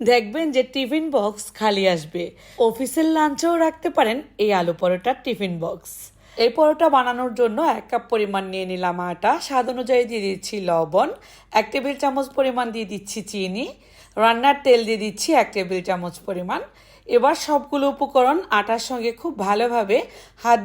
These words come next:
দিয়ে ডলে ডলে মিশিয়ে নিব। যখনই এমন দলা পেকে যাবে, হাতে মুঠো করা যাবে, তখনই এর মধ্যে নরমাল ঠান্ডা পানি অল্প অল্প করে দিয়ে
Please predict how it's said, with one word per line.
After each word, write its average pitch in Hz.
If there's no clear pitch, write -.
দিয়ে 247
ডলে 202
ডলে 202
মিশিয়ে 190
নিব। 160
যখনই 277
এমন 226
দলা 202
পেকে 220
যাবে, 208
হাতে 208
মুঠো 196
করা 214
যাবে, 196
তখনই 294
এর 226
মধ্যে 202
নরমাল 190
ঠান্ডা 208
পানি 214
অল্প 214
অল্প 240
করে 226
দিয়ে 208